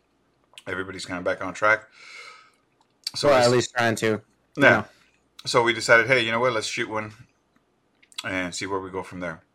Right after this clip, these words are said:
Speaker 1: So Kendall,
Speaker 2: Yep.
Speaker 1: any, anything new? Have you gotten any, any, bought anything new? Done anything new?
Speaker 2: Oh, I mean, went to Universal Horror Nights last
Speaker 1: Sick.
Speaker 2: weekend.
Speaker 1: How was that?
Speaker 2: Uh, oh, that was great. Um,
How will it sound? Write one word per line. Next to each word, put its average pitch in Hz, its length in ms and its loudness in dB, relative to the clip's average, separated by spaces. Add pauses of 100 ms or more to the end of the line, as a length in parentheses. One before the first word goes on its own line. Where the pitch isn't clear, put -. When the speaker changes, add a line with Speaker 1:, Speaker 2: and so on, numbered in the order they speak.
(600)
Speaker 1:
So - 100 -6
Kendall, 135 400 6 (120)
Speaker 2:
Yep. 127 100 6
Speaker 1:
any, 143 160 4 (140)
anything 139 340 0
new? 147 100 -2
Have 147 160 -2
you 120 60 -10
gotten 120 260 2
any, 123 400 -10
any, 110 240 -12
bought 110 260 -2
anything 117 380 -12
new? 120 260 -8
Done 113 200 -12
anything 117 300 -12
new? 113 200 -12 (1300)
Speaker 2:
Oh, 165 240 6
I 151 180 4
mean, 139 880 0 (1040)
went 185 220 0
to - 100 -6
Universal 175 520 0
Horror 165 340 0
Nights 156 680 -2 (260)
last 190 300 2
Speaker 1:
Sick. 214 140 2
Speaker 2:
weekend. 254 460 -4 (500)
Speaker 1:
How 123 100 8
was 120 100 6
that? 131 240 6
Speaker 2:
Uh, 120 500 4 (600)
oh, 123 240 4
that 127 160 4
was 120 160 0
great. 123 460 2
Um, 113 600 -2